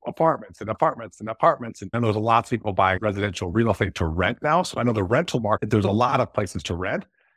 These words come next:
and buying real estate is becoming more restrictive. But the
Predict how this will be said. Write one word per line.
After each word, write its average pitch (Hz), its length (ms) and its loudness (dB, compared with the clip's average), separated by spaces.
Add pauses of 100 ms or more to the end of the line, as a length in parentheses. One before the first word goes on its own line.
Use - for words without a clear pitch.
(140)
and 107 300 -2 (360)
buying 123 360 2
real 151 180 0
estate 170 320 -4
is 113 200 -8
becoming 104 380 -4
more 98 160 0
restrictive. 110 520 -4 (340)
But 147 140 -2
the 147 100 0